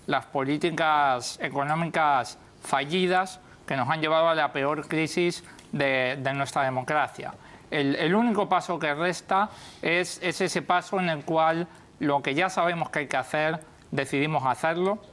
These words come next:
Es ese paso de, de valentía del, del veinticuatro de mayo, es ese paso histórico en el cual por fin podemos ponernos a hacer las cosas bien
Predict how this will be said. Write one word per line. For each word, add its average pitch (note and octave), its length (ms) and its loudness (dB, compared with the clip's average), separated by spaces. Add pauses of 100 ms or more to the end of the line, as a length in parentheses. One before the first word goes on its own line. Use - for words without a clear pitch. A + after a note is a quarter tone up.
(360)
Es D3 160 -2
ese F3 220 -2
paso E3+ 340 0
de, C#3+ 280 0
de C3 100 0
valentía C#3 680 0 (400)
del, C3 480 0
del C3+ 160 0
veinticuatro C#3 540 0
de C3+ 80 0
mayo, F#3 400 0
es - 100 -6
ese D3 200 -2
paso D3 440 -2 (260)
histórico G#3 840 0 (200)
en C#3 160 -2
el C#3 120 -2
cual E3+ 360 2
por C#3+ 200 -4
fin G3 260 -2
podemos D3+ 320 0
ponernos D#3 680 -2 (240)
a C3+ 140 2
hacer E3 260 0
las C#3 200 -2
cosas D3+ 360 0
bien F#3 360 2